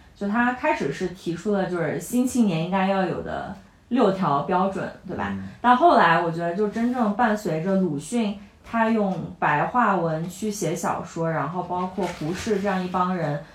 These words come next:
Speaker 1: 他们在北大去推崇白话文的这样一个事情为起点，他是进入一种文化的觉醒。
Speaker 2: 嗯。
Speaker 1: 嗯。
Speaker 2: 嗯，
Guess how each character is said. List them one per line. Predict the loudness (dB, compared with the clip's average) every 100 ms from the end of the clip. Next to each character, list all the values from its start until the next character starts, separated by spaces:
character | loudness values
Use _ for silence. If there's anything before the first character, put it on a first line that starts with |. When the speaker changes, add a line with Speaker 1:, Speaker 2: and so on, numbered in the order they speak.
| -10
Speaker 1:
他 | -2
们 | 0 2
在 | 2 2
北 | 0 -2 0
大 | 2 2
去 | -2 -6
推 | -6 -4 -4
崇 | -2 0 0 -4 -12 -8
白 | -2 0
话 | 2 2 2
文 | 0 -2
的 | -4
这 | -4
样 | -4 -4
一 |
个 | -6 -4 -4 -4
事 | -6 -6
情 | -6 -6 -6
为 | -4 -6
起 | -6 -8 -6
点， | -6 -8 -10 -14 -4
他 | 0
是 | 2
进 | 2 0
入 | 0
一 | -2
种 | -2 -2
文 | -2 -4
化 | -2 -2
的 | -4
觉 | -8 -12
醒。 | -14 -20 -20 -16
Speaker 2:
嗯。 | -10 -10 -10 -14 -18 -20 -20 -20 -20 -20 -20 -20 -20 -20 _ _ -20 -20 -20 -20 -8
Speaker 1:
嗯。 | -6 -6 -12 -20 -20 -20 -18 -16
Speaker 2:
嗯， | -12